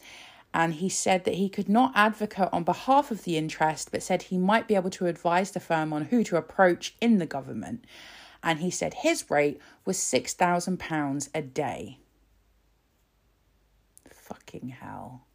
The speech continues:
Oh my God. Oh my God. Oh my God. Six thousand pounds a day. I mean, Christ.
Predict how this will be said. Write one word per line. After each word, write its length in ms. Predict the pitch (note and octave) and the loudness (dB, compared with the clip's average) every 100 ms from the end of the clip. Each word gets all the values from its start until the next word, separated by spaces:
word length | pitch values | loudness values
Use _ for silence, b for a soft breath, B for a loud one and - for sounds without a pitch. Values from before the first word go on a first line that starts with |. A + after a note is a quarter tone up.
| _ b b b b b b b b b b b b b b _ _ - | _ b b b b b b b b b b b b b b _ _ 2
Oh 460 | C#4+ C#4+ D4 D4 | 6 10 10 10
my 260 | C#4+ B3 A3+ | 10 10 8
God. 720 | A3 F3+ F3 E3+ E3+ F3 F3 - - - B B B B B B B B B B B B B B B B B B B B B B B B _ _ _ _ _ _ _ _ _ _ _ - | 4 2 2 2 2 2 0 -2 -4 -2 B B B B B B B B B B B B B B B B B B B B B B B B _ _ _ _ _ _ _ _ _ _ _ -4
Oh 380 | E3 E3 D#3+ D#3+ | 0 2 0 -2
my 220 | D3 C3 | -4 -6
God. 840 | B2+ - G2+ F2 G2+ G#2 G2+ G2+ - - - - _ _ _ _ _ _ _ _ _ _ _ _ _ _ _ _ _ | -6 -8 -8 -8 -8 -8 -10 -10 -10 -8 -10 -12 _ _ _ _ _ _ _ _ _ _ _ _ _ _ _ _ _
Oh 260 | - C2+ C2 | -6 -6 -6
my 200 | B1+ - | -8 -12
God. 520 | - - - - - | -12 -12 -12 -16 -16
Six 420 | - - F3+ - | -12 -8 -8 -8
thousand 420 | - C3+ C3+ C#3 B2+ | -6 -6 -6 -8 -12
pounds 320 | - A2+ B2 | -10 -12 -12
a 40 | |
day. 300 | - A#2 A2+ | -10 -8 -8
I 40 | A#2 | -6
mean, 200 | B2 C#3+ | -8 -10
Christ. 920 | - - A#2+ B2+ - - - - | -10 -8 -6 -8 -12 -14 -16 -16